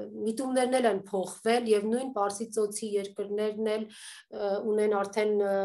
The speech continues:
վերափոխվող, ը, դիրքորոշում Իսրայելի հարցում և այլն։ Այսինքն, եթե այս համատեքստում նայենք, տեսնենք, որ Իսրայելի գործոնը լուրջ խոչընդոտ չի Ադրբեջան-Իսրայել համագործակցության համար։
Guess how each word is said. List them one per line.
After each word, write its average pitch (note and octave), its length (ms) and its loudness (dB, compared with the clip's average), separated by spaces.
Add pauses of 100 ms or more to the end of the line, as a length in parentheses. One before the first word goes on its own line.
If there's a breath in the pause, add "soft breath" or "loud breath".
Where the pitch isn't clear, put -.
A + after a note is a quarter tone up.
(180)
վերափոխվող, G3+ 1000 4
ը, G#3 240 -2
դիրքորոշում G3+ 880 0
Իսրայելի F#3 580 -4
հարցում F#3 540 -6
և F3+ 240 -6
այլն։ F3 340 -10
Այսինքն, G#3 300 0
եթե A#3+ 240 0
այս B3 100 -6
համատեքստում F#3+ 720 -4
նայենք, A3 480 -4 (340 loud breath)
տեսնենք, A#3 380 0
որ G#3 160 2
Իսրայելի G#3 440 0
գործոնը G#3 540 4
լուրջ G#3+ 300 0
խոչընդոտ G3 800 0
չի - 260 -2 (520 loud breath)
Ադրբեջան-Իսրայել G3 1300 0
համագործակցության F3+ 1080 -8
համար։ F3+ 500 -14